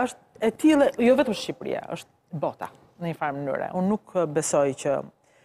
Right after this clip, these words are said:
ne nuk vlerësojmë veten. Na kanë detyruar. Pak nga pak po e marrim edhe kam përshtypjen që do e marrim me ç'të marr. Por në këtë moment, ë, unë gjithsesi mendoj që vlerësimi ka të bëjë përsëri me karakterin,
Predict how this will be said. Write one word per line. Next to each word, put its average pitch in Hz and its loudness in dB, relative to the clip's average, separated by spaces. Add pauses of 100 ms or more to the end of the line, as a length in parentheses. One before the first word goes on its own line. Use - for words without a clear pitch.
(220)
ne 180 2
nuk 160 -4
vlerësojmë 156 -2
veten. - -4 (100)
Na 269 -4
kanë 170 -2
detyruar. 135 -4 (520)
Pak 330 -2
nga 175 -6
pak 254 -4
po 202 -2
e 180 0
marrim 240 2
edhe 185 2
kam 240 -2
përshtypjen 202 -2
që 185 -2 (320)
do 175 4
e 170 2
marrim 190 2
me 165 0
ç'të 165 -2
marr. 147 0 (840)
Por 302 6
në 190 0
këtë - -2 (220)
moment, 285 0 (160)
ë, 240 2 (120)
unë 269 -2 (380)
gjithsesi 269 -4
mendoj 254 0
që 214 -4
vlerësimi 254 -2
ka 233 -6
të - -10
bëjë 233 -8
përsëri 226 -8
me 196 -4
karakterin, 156 -2